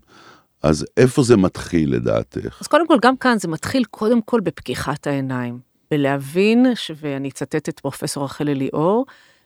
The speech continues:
Speaker 2: שאומרת שמדבורה הנביאה עד דבורה ברון לא הייתה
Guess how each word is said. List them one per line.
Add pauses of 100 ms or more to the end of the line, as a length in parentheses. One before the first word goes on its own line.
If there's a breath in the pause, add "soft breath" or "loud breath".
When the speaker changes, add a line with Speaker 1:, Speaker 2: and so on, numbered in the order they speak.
Speaker 2:
שאומרת
שמדבורה
הנביאה
עד
דבורה
ברון
לא
הייתה